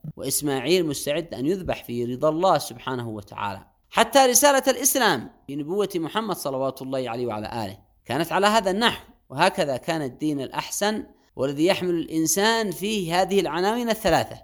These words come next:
التي تشمل الحياة كلها. ما هي هذه العناوين؟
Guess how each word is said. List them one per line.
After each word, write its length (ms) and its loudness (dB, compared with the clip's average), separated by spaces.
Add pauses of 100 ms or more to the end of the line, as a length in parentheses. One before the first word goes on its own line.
(260)
التي 180 -4
تشمل 360 0
الحياة 380 2
كلها. 520 -4 (200)
ما 140 2
هي 120 4
هذه 200 0
العناوين؟ 680 -4